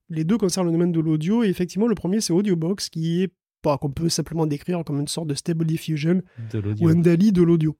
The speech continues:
Speaker 1: C'est-à-dire,
Speaker 2: Ouais.
Speaker 1: vous décrivez une scène sonore, donc par exemple une rivière qui coule avec des oiseaux qui gazouillent,
Speaker 2: Oh.
Speaker 1: et il vous génère quelques secondes de son avec exactement ce que vous avez demandé. Voilà, une ambiance bucolique avec des cuits, cuits, cuits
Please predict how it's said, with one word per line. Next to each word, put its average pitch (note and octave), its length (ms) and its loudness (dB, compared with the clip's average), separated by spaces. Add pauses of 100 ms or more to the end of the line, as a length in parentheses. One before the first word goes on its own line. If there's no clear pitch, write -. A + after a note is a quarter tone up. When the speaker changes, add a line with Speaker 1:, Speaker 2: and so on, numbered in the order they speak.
Speaker 1:
C'est-à-dire, C#3 180 -6
Speaker 2:
Ouais. G#2 60 -4
Speaker 1:
vous D3 60 0
décrivez E3 360 0
une F3 100 2
scène E3 380 0
sonore, C#3+ 580 -4 (260)
donc E3 100 -16
par A#2+ 120 -6
exemple D3 300 -6
une C#3+ 140 0
rivière D3+ 580 -2
qui C3+ 140 -8
coule E3+ 240 0
avec C#3 180 -4
des C#3 200 -6
oiseaux D3 220 -2
qui C#3+ 140 -10
gazouillent, D3+ 360 0 (460)
Speaker 2:
Oh. E3 180 0
Speaker 1:
et E3+ 60 4
il A#3 140 6
vous A3 160 4
génère G3 520 4
quelques F#3 280 0
secondes F#3+ 340 4
de E3+ 80 6
son E3 260 2
avec D#3+ 200 0
exactement D#3+ 400 -2
ce F#3 60 -2
que F3+ 60 -4
vous D#3+ 80 -2
avez E3+ 140 2
demandé. D3+ 280 -2
Voilà, D3+ 140 -6
une C#3+ 120 -4
ambiance D3+ 360 -6
bucolique D#3 560 0
avec D3 160 -2
des C#3+ 120 -4
cuits, - 200 -20
cuits, G#3+ 200 -8
cuits - 240 -6